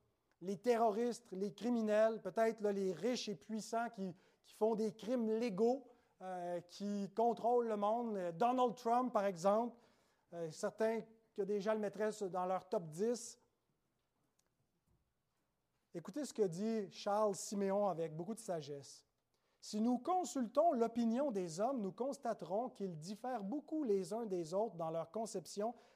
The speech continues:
de la culpabilité morale et que leur définition de la méchanceté inclut plus ou moins de choses selon leurs propres habitudes de vie,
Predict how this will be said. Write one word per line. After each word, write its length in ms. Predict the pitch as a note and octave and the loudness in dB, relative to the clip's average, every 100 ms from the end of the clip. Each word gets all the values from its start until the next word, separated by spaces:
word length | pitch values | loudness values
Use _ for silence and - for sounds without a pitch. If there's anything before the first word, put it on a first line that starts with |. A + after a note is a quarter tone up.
| _ | _
de 120 | C#3+ | -8
la 120 | E3 | -6
culpabilité 800 | D#3+ B3 G#3 G3+ F3+ F#3 F3+ G#3+ | -6 -6 -2 -2 -2 -2 -4 -4
morale 500 | G3+ E3+ D3+ D3+ C3+ B2 _ _ _ - _ _ _ _ _ _ | -2 -2 -4 -6 -8 -14 _ _ _ -20 _ _ _ _ _ _
et 80 | F3 | -4
que 100 | G#3+ | 2
leur 240 | G3+ G#3 | 4 4
définition 800 | F3 D4 A#3 C4+ B3 - A3+ C4 | 2 -4 -2 0 0 0 -2 -2
de 120 | A#3 F3+ | 0 0
la 160 | E3 | -2
méchanceté 840 | F3 A#3+ - G3+ F3+ - G3 A#3 A#3 _ _ - | -2 -4 -4 -6 -6 -4 -4 -4 -6 _ _ -8
inclut 480 | F3+ F#3+ - G3+ A3+ | -6 -6 -4 -4 -4
plus 520 | A3+ B3+ D#4+ D#4 G3+ | -4 -2 0 0 0
ou 80 | A3+ | 0
moins 340 | G#3 G#3 A3+ | 2 2 2
de 140 | G3 F3 | 0 -4
choses 580 | - F3 E3+ A3+ A#3+ - _ _ | -2 0 2 0 -4 -14 _ _
selon 400 | - G3+ A3 B3 | -4 0 2 4
leurs 260 | G3+ F3 | 4 2
propres 400 | - - G3+ D#3+ | -2 -6 -6 -4
habitudes 580 | G3 F#3 F3+ - G#3 E3 | -4 -4 -8 -4 -4 -4
de 100 | D#3 | -6
vie, 320 | D#3+ C#3 D#3+ | -8 -8 -14